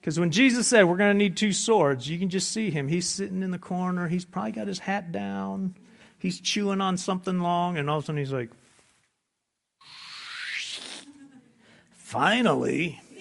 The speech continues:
<laughs> But Jesus, he's just like, there's, they say, "Is, is this enough? Is two enough?" And, like, we think, "Oh,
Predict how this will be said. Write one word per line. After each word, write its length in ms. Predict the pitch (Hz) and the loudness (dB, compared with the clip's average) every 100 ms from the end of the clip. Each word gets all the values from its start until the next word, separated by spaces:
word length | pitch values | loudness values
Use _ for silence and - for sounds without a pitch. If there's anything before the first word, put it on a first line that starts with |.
| - - | -12 -6
<laughs> 80 | 185 - 196 160 - - - - - - _ _ _ - - _ - | -6 -4 -8 -8 -12 -20 -20 -20 -20 -20 _ _ _ -20 -20 _ 6
But 180 | 240 - | 6 8
Jesus, 720 | 262 339 311 330 247 - - | 8 10 10 8 6 2 0
he's 240 | 247 254 | 0 2
just 200 | 240 - | 0 2
like, 460 | 240 220 - - 175 | 2 2 -2 -10 2
there's, 180 | 202 - | 4 6
they 140 | 208 | 4
say, 220 | 202 208 | 4 4
"Is, 120 | 165 190 | 4 4
is 420 | 180 175 160 160 | 4 4 4 4
this 180 | 196 - | 2 4
enough? 300 | 240 302 226 | 4 4 4
Is 120 | 180 | 2
two 240 | - 220 | 4 4
enough?" 480 | 247 254 311 - - _ - _ _ _ _ _ _ _ _ _ _ _ _ _ _ _ _ _ _ _ - | 4 4 0 -6 -16 _ -20 _ _ _ _ _ _ _ _ _ _ _ _ _ _ _ _ _ _ _ 2
And, 100 | 196 | 6
like, 160 | 208 | 6
we 140 | 196 254 | 4 4
think, 240 | 196 165 196 | 4 4 8
"Oh, 280 | 170 127 | 8 8